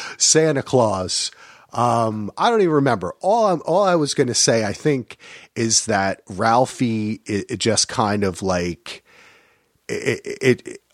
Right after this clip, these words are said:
oh, wait. Oh, this is what I was gonna say. I remember now. It doesn't really go with any of those.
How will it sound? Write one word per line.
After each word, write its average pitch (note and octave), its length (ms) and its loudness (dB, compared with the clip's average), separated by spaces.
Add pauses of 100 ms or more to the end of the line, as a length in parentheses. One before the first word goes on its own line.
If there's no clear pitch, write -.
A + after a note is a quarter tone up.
oh, F3+ 100 4
wait. D#3 360 0
Oh, D#3 100 2
this D#3+ 180 0
is F#3 60 0
what E3 120 4
I C#3+ 60 6
was C3 120 0
gonna B2 140 -2
say. D#2 280 -2 (120)
I D#3 140 2
remember A#2 300 2
now. C2+ 240 -10 (340)
It C3+ 240 0
doesn't F3+ 500 2
really C3+ 480 2
go A#2 380 2
with A#2 340 0
any A2+ 280 -2
of D3+ 160 2
those. F3 580 2